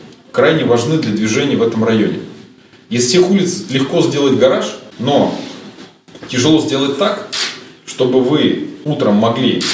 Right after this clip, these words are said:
спокойно сесть на свою машину и доехать, например, до центра города. Поэтому мы, э, говорим о чем? Что парковка платная должна быть у ме-, мест концентрации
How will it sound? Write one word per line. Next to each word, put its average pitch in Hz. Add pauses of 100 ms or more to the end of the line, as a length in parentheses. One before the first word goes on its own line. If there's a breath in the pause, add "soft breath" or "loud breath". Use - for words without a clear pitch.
спокойно 120
сесть 117
на 104
свою 107
машину 165
и 98
доехать, -
например, 120
до 98
центра 113
города. 107
Поэтому 110
мы, 156 (140)
э, 104 (160)
говорим 131
о 127
чем? -
Что -
парковка -
платная 104
должна 104
быть - (100)
у 117
ме-, 131
мест 131
концентрации 120